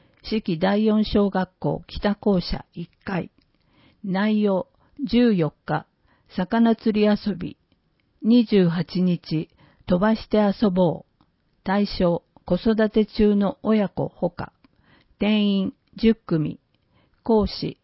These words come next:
エヌピーオー法人、四季子育てネットワーク広がる輪。問い合わせ、ふれあい館木星。電話、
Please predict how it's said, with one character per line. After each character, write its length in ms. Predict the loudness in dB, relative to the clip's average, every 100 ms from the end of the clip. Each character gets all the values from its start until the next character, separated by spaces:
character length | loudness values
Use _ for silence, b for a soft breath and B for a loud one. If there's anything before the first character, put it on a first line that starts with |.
| _ 0
エ 120 | 4
ヌ 160 | 6
ピ 320 | 4 0 2 2
ー 40 |
オ 140 | 2
ー 40 | 2
法 240 | 2 2
人、 320 | 0 -4 -6 -8 b b b
四 200 | -6 -4
季 200 | -4 -6
子 180 | -4 -2
育 320 | 0 0 0
て 160 | -2 -2
ネ 160 | -2
ッ 60 | -2 0
ト 140 | 2
ワ 180 | 2 -2
ー 0 |
ク 260 | -6 -10 -10
広 360 | -6 0 2 2
が 120 | 0
る 160 | 0 -2
輪。 180 | -4 -10 _ _ _ _ _ _ _
問 220 | 0 2
い 60 | 2
合 60 |
わ 120 | 0 -2
せ、 340 | -2 -6 -6 _ _
ふ 220 | -6 -2
れ 200 | 2 2
あ 100 | 2
い 60 | 0
館 240 | -2 -4
木 380 | -2 -6 -8 -10
星。 340 | -4 -2 -4 -6 _ _ _ _
電 320 | 2 4 6 4
話、 240 | 2 -2